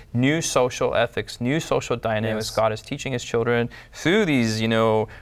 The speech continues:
Speaker 1: rituals and, and, and, uh, recipes and, and offerings
Speaker 2: Yeah.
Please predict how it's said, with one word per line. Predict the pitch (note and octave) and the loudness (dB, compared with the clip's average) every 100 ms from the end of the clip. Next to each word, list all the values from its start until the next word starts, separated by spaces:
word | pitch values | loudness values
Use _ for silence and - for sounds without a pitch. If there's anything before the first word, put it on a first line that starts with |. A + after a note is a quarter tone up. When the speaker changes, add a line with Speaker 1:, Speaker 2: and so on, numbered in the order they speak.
| - | -4
Speaker 1:
rituals | G#2 G#2+ A#2 - G#2+ A2+ A#2+ | 0 2 2 0 0 2 2
and, | A2+ G#2 F2 | 0 -6 -2
and, | G#2 G2+ G2 | -2 -2 -2
and, | G#2 G2+ F#2+ | -2 -2 -4
uh, | G2 G#2 F#2+ | -2 0 0
recipes | G#2+ B2 - G2+ A2 G#2+ G#2+ A2 | 0 0 -2 -4 -2 0 -2 -4
and, | - G2+ G#2 G#2 G2+ | -2 0 0 0 -4
and | G#2+ G2 | -4 -2
offerings | G2 A2+ - G#2+ G#2 G#2 - | 0 -2 -4 -8 -8 -10 -6
Speaker 2:
Yeah. | A2+ | -6